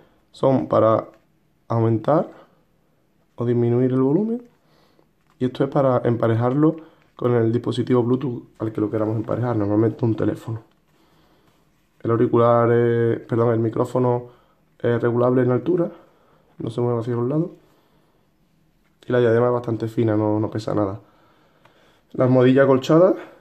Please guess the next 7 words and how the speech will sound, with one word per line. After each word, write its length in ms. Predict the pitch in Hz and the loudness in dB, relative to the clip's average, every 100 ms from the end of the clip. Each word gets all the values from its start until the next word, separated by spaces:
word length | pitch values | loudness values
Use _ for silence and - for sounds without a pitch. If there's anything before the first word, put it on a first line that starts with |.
| - | -12
y, 440 | 120 117 107 104 - | -4 0 0 0 -4
y 60 | 107 | -6
nada, 240 | 101 107 117 | -6 -8 -12
un 80 | |
producto 640 | 110 117 117 113 120 117 117 110 _ _ - _ - | -6 -4 -4 -6 -4 -4 -6 -12 _ _ -20 _ -10
pensado 340 | 117 110 120 | -8 -4 -2
para, 320 | 123 117 113 | 0 -2 -2